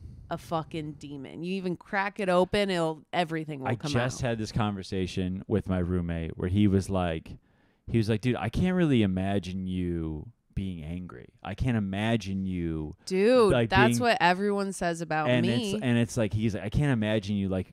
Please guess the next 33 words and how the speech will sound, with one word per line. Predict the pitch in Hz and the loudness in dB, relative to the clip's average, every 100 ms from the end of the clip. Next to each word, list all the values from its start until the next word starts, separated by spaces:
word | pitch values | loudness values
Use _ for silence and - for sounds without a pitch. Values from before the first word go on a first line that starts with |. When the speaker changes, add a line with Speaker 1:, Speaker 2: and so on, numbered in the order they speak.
| - | -4
Speaker 2:
getting | 104 98 | 0 0
into | 98 92 92 | 0 -2 -2
a | |
fight | 92 92 | 0 0
with | 90 | 0
somebody." | 92 90 - | -4 -6 -8
And | 92 | -8
I'm | 92 | -8
like, | 85 85 | -12 -10
"Man, | 87 95 107 120 123 _ _ - | -8 -4 0 -2 -4 _ _ -14
it's | 85 - | -12 -12
just | - 95 98 101 - - - _ _ _ _ _ _ - | -4 0 0 -2 -6 -14 -16 _ _ _ _ _ _ -10
a | |
place | 143 - 110 104 104 - - | -4 -2 0 -2 -2 -8 -12
I | 90 | -8
don't, | 95 101 98 - _ _ _ - | -2 0 0 -6 _ _ _ -6
like, | 101 98 85 | -4 -4 -6
want | 98 98 92 - | -4 -2 -4 -4
to | 104 | 0
even | 95 95 87 85 80 78 90 - | 2 2 0 -4 -4 -8 -12 -2
Speaker 1:
go." | 175 180 165 151 165 - - 175 | 2 4 2 0 -8 -14 -20 2
But | 208 196 | 2 4
you | 196 196 | 2 2
can | - 214 269 262 196 | 0 0 0 -2 -4
go. | 160 131 67 185 _ | -4 -4 -6 -12 _
Speaker 2:
I | 104 104 | -4 -2
know. | 104 | -2
Speaker 1:
And | 110 104 95 | -2 -2 2
that's | 170 202 - | 2 0 -4
the | - 202 | -8 -8
powerful | - 185 214 226 214 214 180 | -8 0 2 2 0 -2 -2
part. | - 220 214 170 | 2 2 2 -2
Like, | 165 | -6